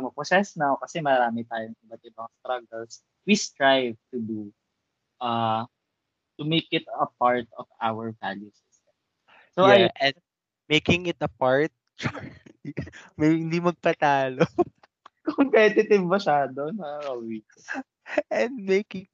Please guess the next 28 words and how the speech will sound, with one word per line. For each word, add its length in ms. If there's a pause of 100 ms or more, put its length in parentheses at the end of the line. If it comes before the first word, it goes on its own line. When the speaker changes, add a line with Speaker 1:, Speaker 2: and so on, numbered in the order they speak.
(440)
Speaker 2:
making 580
that 160
value 640
part 320
of 160
our 140
system 720 (720)
does 320
not, 480 (160)
ano 180
yan, 200 (520)
it's 240
not 160
a 140
one-day 580
thing, 460
no? 160
It 140 (100)
doesn't, 340 (160)
change 320
doesn't 340
happen 360
magically. 720 (480)
So, 220
let's 340
appreciate 720
those 340
atomic 540